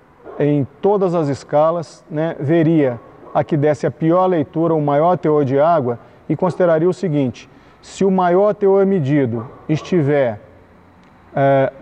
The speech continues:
abaixo ou igual ao valor de umidade correspondente a essa tabela que eu forneci aí pra vocês, né, pra umidade relativa do ar da tua região, aí eu levaria a peça de madeira. Se alguma das leituras desse superior,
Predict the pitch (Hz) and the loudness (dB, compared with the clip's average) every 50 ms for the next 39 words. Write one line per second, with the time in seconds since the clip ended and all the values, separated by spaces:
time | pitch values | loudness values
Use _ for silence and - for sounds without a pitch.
0 | - - - - 175 156 127 131 156 170 185 185 - - - 196 190 185 143 143 | -12 -8 -4 -2 -2 -2 0 0 0 0 -2 -4 -6 -4 -4 -2 -2 -2 -2 -2
1 | 143 139 127 120 117 - - - - _ _ - - 151 165 175 151 131 180 175 | 0 0 0 0 -4 -6 -14 -20 -20 _ _ -6 -4 -2 -2 -2 -2 0 0 0
2 | 170 156 151 170 185 202 202 196 160 190 202 196 196 175 139 143 143 135 127 120 | 2 2 2 2 2 2 0 0 -2 -2 -2 0 -2 0 0 0 0 0 0 -2
3 | 107 107 120 120 - - - - _ - - 151 143 151 - - - 160 139 131 | -6 -10 -14 -18 -20 -20 -20 -20 _ -6 -2 -2 -2 -2 -2 -2 -2 -2 0 0
4 | 139 165 185 190 196 170 - - - 202 - - - - - - - 143 139 - | 0 0 0 0 0 -2 -4 -8 -10 -10 -12 -12 -18 -20 -18 -8 -4 0 0 0
5 | - - - 175 147 - 160 143 127 135 160 175 175 175 156 - 170 160 135 - | 0 -2 -4 -6 -4 -2 -2 -2 0 0 0 2 2 0 -2 -2 -2 -4 -2 -2
6 | 170 165 160 147 123 - 175 175 165 - 175 170 160 175 143 - - 139 120 127 | -2 -2 0 -2 -2 0 0 0 0 0 0 0 0 0 -2 -2 -4 -6 -6 -8
7 | 107 - - 156 151 165 160 - - - - - - - 156 160 160 151 143 160 | -10 -8 -6 -4 -4 -4 -6 -10 -20 -20 -20 -10 -4 -2 -2 0 0 0 0 0
8 | 170 175 156 165 160 156 147 - 165 147 156 147 139 135 131 127 123 135 123 - | 0 0 0 0 0 0 -2 -2 -4 -4 -4 -2 0 0 0 0 0 -2 -2 -2
9 | - 185 180 160 151 131 117 147 165 180 165 139 117 - - - - - - - | 0 0 0 0 0 0 0 0 0 0 0 -2 -4 -8 -18 -20 -20 -20 -20 -20
10 | - - _ _ - 156 147 147 156 170 170 170 175 156 165 160 156 160 151 - | -20 -20 _ _ 0 0 2 2 2 2 2 2 0 2 0 0 0 -2 -4 -2
11 | - 160 147 - 156 143 151 165 165 156 127 127 117 113 123 127 - - 160 151 | -4 -4 -4 -4 -4 -4 -4 -4 -4 -2 -2 -2 -4 -4 -6 -6 -2 -2 0 0
12 | 143 139 180 196 202 175 185 180 147 170 170 147 - - 139 135 127 123 113 113 | 0 -2 -4 -4 -2 0 0 0 0 0 -2 -2 -2 -4 -2 -2 -2 -2 -2 0
13 | 135 139 135 120 - 127 - - - 202 165 - 190 175 156 151 143 147 151 160 | 0 0 0 -2 -4 -10 -8 -4 -4 -4 -2 0 0 2 2 2 2 2 2 0
14 | 175 | 0